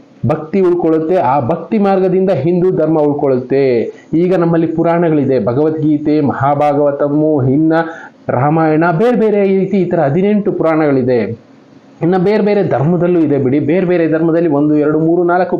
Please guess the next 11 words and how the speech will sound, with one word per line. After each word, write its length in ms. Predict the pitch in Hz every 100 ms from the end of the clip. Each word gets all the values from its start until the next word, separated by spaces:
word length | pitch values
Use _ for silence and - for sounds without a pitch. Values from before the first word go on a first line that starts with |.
| 175
ಪುರಾಣಗಳಿರ್ಬೋದು. 680 | 143 147 143 123 113 117 117 - - -
ಅದನ್ನ 300 | 151 170 190 175 -
ಜನರಿಗೆ 340 | 151 160 170 147
ತಿಳಿಸೋದಕ್ಕೆ 560 | 147 135 139 127 123 156 - 139
ಆ 20 | 165 143 131
ಧರ್ಮದ, 380 | 131 143 139 170 156 - - - 147
ಆ, 20 | 139 139 135 131
ಕೆಲವಷ್ಟು 440 | 175 175 170 - 202 - - - - 160
ವರಿಷ್ಠರೋ 460 | 185 190 170 147 147 147
ಇಲ್ಲ 160 | 175 180 170 139
ಉನ್ನತ 280 | 156 175 175